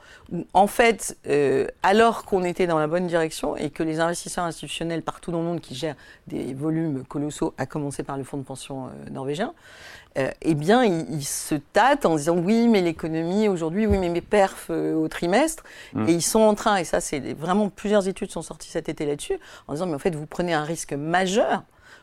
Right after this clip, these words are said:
Speaker 1: pour vos bénéficiaires, parce que dans vingt ou trente ans, avec vos choix hasardeux de maintenant, vous n'aurez plus de quoi payer les pensions. »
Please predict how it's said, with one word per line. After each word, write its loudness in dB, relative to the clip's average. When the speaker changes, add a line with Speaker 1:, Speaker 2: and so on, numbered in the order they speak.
Speaker 1:
pour 4
vos -2
bénéficiaires, 0
parce -2
que -6
dans -4
vingt 2
ou -4
trente -4
ans, 0
avec 2
vos -2
choix 2
hasardeux 2
de -4
maintenant, 2
vous -4
n'aurez -2
plus -2
de 4
quoi 2
payer -6
les -6
pensions. » -12